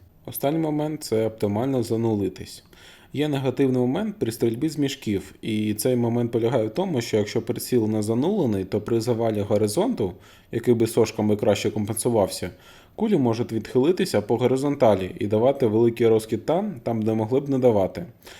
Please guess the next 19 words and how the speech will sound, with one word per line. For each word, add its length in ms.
Однак 300
більшість 360
квадратів 460
у 60
мене 280
в 100
тесті 360
здебільшого 560
мають 300
вертикальний 580
апогей, 400
тому 300
це 260
не 140
є 140
критичним 600
для 120
мого 300
тесту. 420